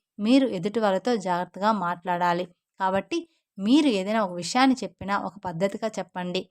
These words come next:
ఎక్కువగా ఎవరితోనూ కూడా మాట్లాడొద్దు. అలాగే క్లోజ్‌గా కూడా ఉండవద్దు. ఇలాంటి చిన్న చిన్న జాగ్రత్తలు తప్పనిసరిగా మీరు పాటించాల్సిందే, తప్పకుండా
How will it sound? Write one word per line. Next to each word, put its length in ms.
ఎక్కువగా 460
ఎవరితోనూ 500
కూడా 260
మాట్లాడొద్దు. 720
అలాగే 480
క్లోజ్‌గా 500
కూడా 300
ఉండవద్దు. 600
ఇలాంటి 320
చిన్న 340
చిన్న 300
జాగ్రత్తలు 640
తప్పనిసరిగా 840
మీరు 300
పాటించాల్సిందే, 1000
తప్పకుండా 680